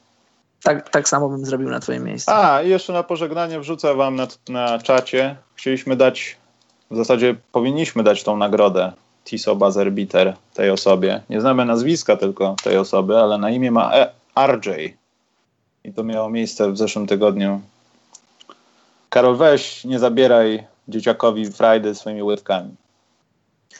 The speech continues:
Speaker 1: Jakiemu dzieciakowi?
Speaker 2: Wrzuciłem link tego dzieciaka, który rzucił,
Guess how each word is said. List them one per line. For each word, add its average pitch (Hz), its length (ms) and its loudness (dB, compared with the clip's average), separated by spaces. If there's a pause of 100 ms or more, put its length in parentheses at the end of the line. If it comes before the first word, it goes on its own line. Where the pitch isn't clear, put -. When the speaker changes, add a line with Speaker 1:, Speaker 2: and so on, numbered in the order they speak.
(260)
Speaker 1:
Jakiemu 190 180 4
dzieciakowi? 139 520 0 (520)
Speaker 2:
Wrzuciłem 139 760 0
link 135 240 -2
tego 131 200 4
dzieciaka, 123 360 2
który 113 220 -2
rzucił, 107 440 -2